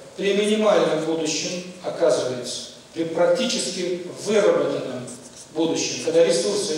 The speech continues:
э, опустились до нуля, человек может не умирать, а выживать. Но в том случае, если он это будущее создает постоянно. Мы будущее создаем, но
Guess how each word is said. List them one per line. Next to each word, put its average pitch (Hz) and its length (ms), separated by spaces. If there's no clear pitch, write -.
э, 151 380
опустились 170 480
до 147 120
нуля, 175 320
человек 208 280
может 180 300
не 180 80
умирать, 196 440
а 170 40
выживать. 160 420
Но - 500
в - 140
том 202 220
случае, 202 840
если 185 600
он 185 140
это 180 200
будущее 185 500
создает 160 540
постоянно. 147 520
Мы 170 120
будущее 190 480
создаем, 185 520
но 156 360